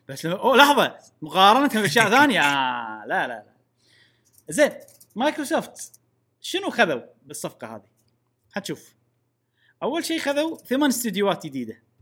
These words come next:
Speaker 1: على ال-، already الاستديوهات اللي عندهم. كان عندهم خمستاش
Speaker 2: مم.
Speaker 1: استديو، ضافوا ثمانتاش استديو، صاروا ثلاثة وعشرين استديو. إنزين؟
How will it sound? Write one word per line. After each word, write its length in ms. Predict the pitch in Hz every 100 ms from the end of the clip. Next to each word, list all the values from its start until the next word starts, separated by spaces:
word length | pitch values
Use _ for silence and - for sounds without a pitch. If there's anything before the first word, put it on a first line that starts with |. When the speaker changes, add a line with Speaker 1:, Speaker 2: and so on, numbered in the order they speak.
| -
Speaker 1:
على 180 | 139
ال-، 120 | 143 165
already 280 | 160 170
الاستديوهات 480 | 156 135 - 139 135
اللي 100 | 120
عندهم. 200 | 113 110 _
كان 100 | 135
عندهم 200 | 135 143
خمستاش 460 | 139 147 - 135 -
Speaker 2:
مم. 60 |
Speaker 1:
استديو، 320 | 117 156 269 302 _ _ _ _ _
ضافوا 220 | 160 156
ثمانتاش 460 | 143 165 160 196 160
استديو، 560 | - - 156 147 180
صاروا 440 | 220 160 160 220 220
ثلاثة 280 | - 160 160
وعشرين 240 | 117 - 107
استديو. 320 | - - 95 _ _ _ _ _ - _ _ -
إنزين؟ 400 | 127 147 240